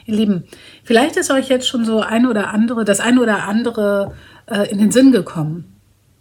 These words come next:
was damals so war oder ein Ereignis, was es gegeben hat in eurem Leben, wo ihr sagt, „Ja, hm, stimmt, da sag ich heute noch, ah, ja, aber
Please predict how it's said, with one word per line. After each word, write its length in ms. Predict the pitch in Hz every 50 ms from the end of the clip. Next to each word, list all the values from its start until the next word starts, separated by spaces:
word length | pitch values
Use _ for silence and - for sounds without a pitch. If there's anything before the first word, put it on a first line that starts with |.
| _ _ _ -
was 520 | 175 175 175 175 170 - - - - -
damals 360 | - 170 185 190 180 170 -
so 160 | - 156 143
war 440 | 180 185 202 208 202 208 208 - - _ _ _ _ _ _ _ -
oder 360 | - 165 165 170 170 180 180 _ _ _ _ _ _ _ _
ein 160 | - 190 185 170
Ereignis, 720 | 139 - - 202 208 214 - - 196 180 147 - - -
was 180 | - 175 165 -
es 120 | 185 170
gegeben 400 | - - 165 - 165 170 185 165
hat 120 | 160 - -
in 120 | 165 160
eurem 340 | 160 170 170 170 175 175 170
Leben, 300 | 170 170 180 190 196 180
wo 60 | 180
ihr 160 | 175 170 170
sagt, 280 | 170 180 180 190 - -
„Ja, 240 | 190 196 240 233 - - _ _ - - - - - - - - - _ _ -
hm, 240 | 226 226 214 208 - _ - - - _ _ - - - _ _ -
stimmt, 560 | - - - - 247 254 262 247 - - - _ _
da 120 | - 214 208
sag 180 | 214 214 220
ich 160 | 233 214 - -
heute 240 | 208 220 - 254
noch, 280 | 233 226 220 220 - -
ah, 280 | - - - 233 247 233 -
ja, 220 | 220 226 226 220 208
aber 360 | 220 208 208 196 190 185